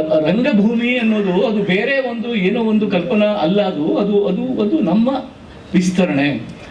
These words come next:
ನಮ್ಮ ಸಾಧ್ಯತೆ, ಪಾಸಿಬಿಲಿಟೀಸು, ನಾವು ಪರ್ಯಾಯವಾಗಿ ನಡಿ-, ನಡೆಯುವ, ನಡೆಸುವ ಒಂದು ಜೀವನ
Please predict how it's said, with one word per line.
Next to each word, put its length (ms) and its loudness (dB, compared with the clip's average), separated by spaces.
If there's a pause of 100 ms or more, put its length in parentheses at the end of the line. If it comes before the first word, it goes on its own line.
(180)
ನಮ್ಮ 240 2
ಸಾಧ್ಯತೆ, 840 0 (320)
ಪಾಸಿಬಿಲಿಟೀಸು, 1040 0 (420)
ನಾವು 320 2
ಪರ್ಯಾಯವಾಗಿ 720 0
ನಡಿ-, 420 -2
ನಡೆಯುವ, 460 0
ನಡೆಸುವ 420 2
ಒಂದು 180 0
ಜೀವನ 380 -2